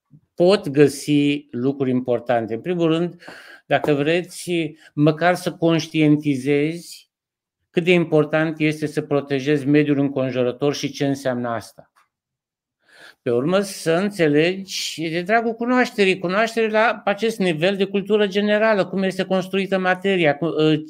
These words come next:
ce sunt substanțele, uh, de ce o substanță este colorată, cum sintetizezi niște compuși colorați, pentru că îi întâlnesc în viața de fiecare zi. Cum scot petele.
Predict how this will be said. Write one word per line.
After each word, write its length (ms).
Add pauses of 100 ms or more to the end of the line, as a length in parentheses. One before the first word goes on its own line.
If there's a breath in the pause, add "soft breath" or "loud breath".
(120)
ce 160
sunt 240
substanțele, 880 (560 loud breath)
uh, 480 (260)
de 240
ce 140
o 100
substanță 500
este 180
colorată, 680
cum 160
sintetizezi 760
niște 220
compuși 380
colorați, 360
pentru 220
că 60
îi 80
întâlnesc 500
în 100
viața 280
de 80
fiecare 480
zi. 380 (840 soft breath)
Cum 180
scot 400
petele. 500